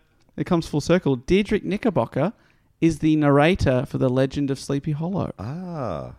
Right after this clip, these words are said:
Speaker 1: Also, Rip Van Winkle. So, in these thirty-three essays, it's published under, <laughs> whatever, Johnny Crayon or whatever his name is.
Speaker 2: <laughs>
Speaker 1: And then within that,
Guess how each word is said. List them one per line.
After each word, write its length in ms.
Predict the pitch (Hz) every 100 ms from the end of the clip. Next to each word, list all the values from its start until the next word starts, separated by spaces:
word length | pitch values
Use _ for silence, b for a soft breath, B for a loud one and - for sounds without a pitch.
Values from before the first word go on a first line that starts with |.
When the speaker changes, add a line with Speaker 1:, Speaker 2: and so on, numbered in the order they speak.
| _ -
Speaker 1:
Also, 300 | 226 233 185
Rip 220 | 196 -
Van 200 | 190 170
Winkle. 260 | 196 156
So, 220 | 143 156 151
in 140 | 214 233
these 240 | 226 -
thirty-three 640 | 202 190 190 165 151 147 -
essays, 560 | 151 143 104 139 196 b b
it's 140 | - -
published 420 | - 180 175 -
under, 580 | 147 139 143 - 139 123 - _
<laughs> 220 | _ _
whatever, 320 | 151 131 127 -
Johnny 280 | 170 156 143
Crayon 400 | - 135 131 123
or 60 | -
whatever 120 | 156
his 160 | -
name 160 | 143 -
is. 560 | 160 - 175 - - - -
Speaker 2:
<laughs> 140 | - 202
Speaker 1:
And 160 | 196
then 260 | 190 185 190 B 190
within 360 | 170 170 262 220
that, 260 | 151 147